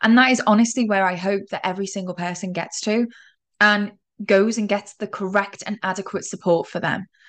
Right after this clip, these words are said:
I know that my work is a support for this, but I know I'm not the only one out there. I know that my work is powerful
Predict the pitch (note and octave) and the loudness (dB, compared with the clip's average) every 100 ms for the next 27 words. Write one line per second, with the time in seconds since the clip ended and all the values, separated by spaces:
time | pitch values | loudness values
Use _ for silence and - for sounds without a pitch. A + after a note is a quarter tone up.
0 | - - A3 G3+ G3+ G3+ F3+ - _ F#3 | -8 0 4 4 4 4 2 -2 _ -2
1 | F3 C#4 F#3+ E3 E3 - G3 F3 F#3+ - | 0 2 2 2 -4 -8 -6 -6 -4 -2
2 | E3 - E3+ F3+ G#3 - - - - G#3 | -4 -4 -6 -6 -6 -10 -14 -2 2 4
3 | G3 G3+ A3 G3+ G#3+ F#3 F#3+ F#3+ E3 E3 | 6 6 6 4 4 2 2 0 0 0
4 | G#3+ E3+ E3+ - _ _ - A3+ G#3 G3 | -2 -2 -6 -8 _ _ 0 2 4 2
5 | F3+ F3 A3+ F3+ D#3+ F#3+ - - F#3+ B3+ | 2 2 2 0 -2 -8 -6 0 2 2
6 | - - | -4 -12